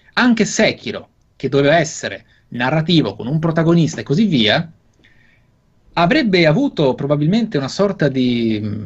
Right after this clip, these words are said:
impreziosiment, riutilizzando il termine di prima, se avesse avuto la possibilità di avere in realtà una trama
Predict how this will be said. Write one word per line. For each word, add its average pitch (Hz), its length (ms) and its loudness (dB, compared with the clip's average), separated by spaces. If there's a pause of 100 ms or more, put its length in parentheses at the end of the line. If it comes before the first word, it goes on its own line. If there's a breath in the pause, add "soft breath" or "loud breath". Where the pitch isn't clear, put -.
impreziosiment, 170 840 4
riutilizzando 131 440 0
il 123 60 -4
termine 139 240 4
di 202 80 4
prima, 131 460 0
se - 280 0
avesse 196 300 0
avuto 160 200 0
la 151 80 2
possibilità 170 380 0
di 151 60 4
avere 143 180 4
in 135 140 0
realtà 135 460 0
una 139 240 -4
trama 156 540 0